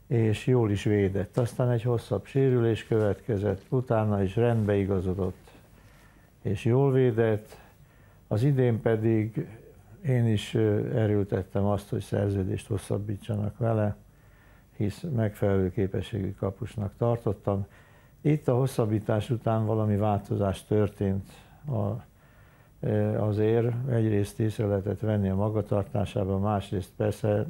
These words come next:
nem ezzel összefüggésbe, de teljesítménye is gyengébb volt, amit természetesen mindig kiértékelem, a mérkőzéseket elemezzük,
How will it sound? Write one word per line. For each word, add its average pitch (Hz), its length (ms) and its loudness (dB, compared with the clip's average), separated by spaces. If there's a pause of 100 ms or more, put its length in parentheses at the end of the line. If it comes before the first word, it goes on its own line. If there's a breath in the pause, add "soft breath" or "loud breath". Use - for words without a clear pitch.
nem 107 220 0
ezzel 101 260 0
összefüggésbe, 98 960 -2 (640 soft breath)
de 107 120 0
teljesítménye 104 960 0
is 95 240 -4
gyengébb 117 480 0
volt, 107 340 0 (560 loud breath)
amit 123 340 2
természetesen 110 1000 2
mindig 117 580 -2
kiértékelem, 98 840 0
a 95 60 0
mérkőzéseket 98 1080 -2
elemezzük, 98 760 0